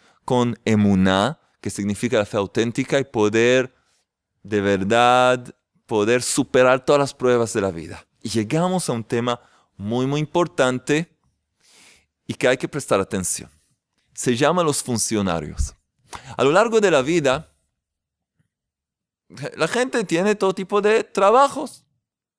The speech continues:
Uno puede ser médico, uno puede ser un abogado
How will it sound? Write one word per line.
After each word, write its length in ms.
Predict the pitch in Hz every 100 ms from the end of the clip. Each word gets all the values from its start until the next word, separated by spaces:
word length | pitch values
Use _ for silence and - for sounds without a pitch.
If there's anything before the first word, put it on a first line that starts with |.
| _ _
Uno 320 | 160 147 131
puede 180 | 107 95
ser 180 | - 92
médico, 600 | 120 131 147 170 202 - _ _ _ _ _ _ _
uno 840 | - 95 98 101 104 104 107 110
puede 160 | - 85
ser 140 | -
un 60 | 95
abogado 640 | 131 151 160 170 262 -